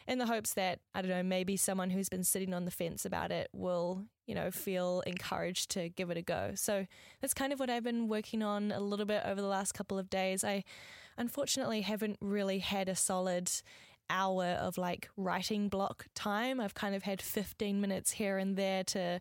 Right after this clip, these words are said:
write a few thoughts down, which has been a little frustrating. So I'm hoping that sometime over the next day or so, I can find a solid hour to sort of just sit down and finish writing it would be nice.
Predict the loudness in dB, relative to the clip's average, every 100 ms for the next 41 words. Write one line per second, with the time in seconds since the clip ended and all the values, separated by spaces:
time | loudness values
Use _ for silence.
0 | -4 -16 -8 -2 0 0 0 -2 -2 0
1 | 0 0 0 0 -2 -2 -2 -2 -2 -2
2 | -2 -2 -4 -2 -2 0 0 0 0 -2
3 | -6 -18 -18 -4 0 2 2 2 0 0
4 | -2 0 2 2 4 2 2 0 -2 0
5 | 0 0 2 2 2 0 0 -2 0 0
6 | 0 -2 0 2 2 2 0 0 0 -4
7 | -2 -2 0 0 2 0 -2 -2 0 0
8 | 0 -2 -4 -4 -4 -2 0 0 -2 -2
9 | -2 -2 -4 -2 -4 -2 -4 -4 -4 -8
10 | -8 -8 -6 -6 -6 -2 -2